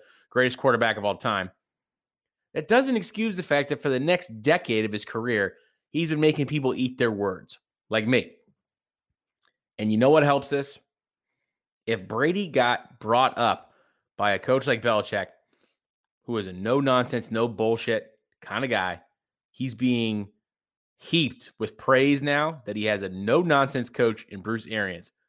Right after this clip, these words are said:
who's rumored to be hands-off, right? He lets Tom Brady coach. 'Cause, I mean, when you have the g-, hashtag goat, hashtag let Tommy Goat chew, you just, you got the blueprint.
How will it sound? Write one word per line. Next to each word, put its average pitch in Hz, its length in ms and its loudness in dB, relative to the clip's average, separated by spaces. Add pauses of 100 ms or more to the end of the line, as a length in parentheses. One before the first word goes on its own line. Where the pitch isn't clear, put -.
(140)
who's 127 200 0
rumored 139 460 4
to 120 60 -6
be 110 160 0
hands-off, 107 720 -2
right? 107 180 -4
He 101 80 -10
lets 107 220 0
Tom 107 240 -4
Brady 104 180 -4
coach. 110 340 -2 (540)
'Cause, 151 160 0
I 165 40 0
mean, 165 200 2
when 170 120 2
you 170 80 4
have 175 140 4
the 147 60 -4
g-, 131 220 -8
hashtag 156 480 0
goat, 185 260 4 (300)
hashtag 135 340 0
let 127 240 0
Tommy 123 220 -2
Goat 110 220 -2
chew, 151 260 -8 (1120)
you 180 140 -8
just, 208 400 -6
you 165 80 -14
got 214 160 2
the 202 80 4
blueprint. 214 460 0